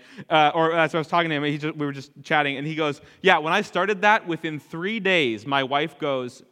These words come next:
'Something's different about you. What's going on?'" And then he said, "Well, I've been doing this new thing." He was a little bit embarrassed to tell her. When you begin this quiet,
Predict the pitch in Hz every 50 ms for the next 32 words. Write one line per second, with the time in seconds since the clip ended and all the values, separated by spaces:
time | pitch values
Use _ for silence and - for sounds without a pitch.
0 | _ _ - 185 185 165 165 139 120 107 117 123 117 - 110 95 95 90 95 92
1 | 87 - 95 92 85 71 - _ _ _ _ _ _ _ _ _ _ _ _ _
2 | _ _ _ _ _ _ _ - 160 170 - - - 214 190 175 160 139 127 127
3 | 123 110 95 87 - _ _ _ _ _ _ _ _ - 151 185 180 175 165 180
4 | 165 - 165 147 143 151 147 143 139 139 135 127 135 127 127 123 120 123 127 120
5 | 110 - - 127 110 104 113 117 117 127 131 120 110 127 120 127 117 120 113 110
6 | 110 104 - _ 113 - - 120 113 101 98 92 95 - _ _ _ _ _ _
7 | _ _ _ _ _ _ _ _ _ _ _ _ _ _ _ - 160 175 190 190
8 | 196 214 247 277 294 277 196 233 202 165 160 208 220 226 220 208 190 175 - -
9 | - - - 180 180 175 196 208 208 196 180 - - -